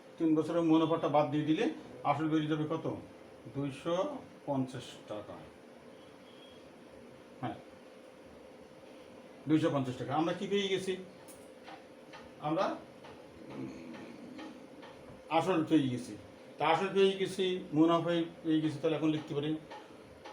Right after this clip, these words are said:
এই দুশো, দুশো পঞ্চাশ টাকার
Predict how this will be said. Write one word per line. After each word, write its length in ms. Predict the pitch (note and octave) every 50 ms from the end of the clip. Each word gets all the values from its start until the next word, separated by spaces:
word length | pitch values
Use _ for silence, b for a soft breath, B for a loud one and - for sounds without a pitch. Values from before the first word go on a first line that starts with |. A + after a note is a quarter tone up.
| - C3+ C3
এই 100 | A#2+ A#2+ A#2 - - - - C3+ A#2+ -
দুশো, 340 | C#3+ D#3+ D#3 - - F#3 F3 F3 F#3 F#3 - - - - - - - - - - - - - - - - - - - - - - - - - - - - - - - - - - - - - - - B2 B2
দুশো 280 | D3 D#3+ D#3 - F3 F3 E3+ E3 -
পঞ্চাশ 360 | D#3+ D#3 D#3 - - D#3 C#3 - - - D#3
টাকার 340 | C#3+ C#3+ - C#3+ C#3+ D3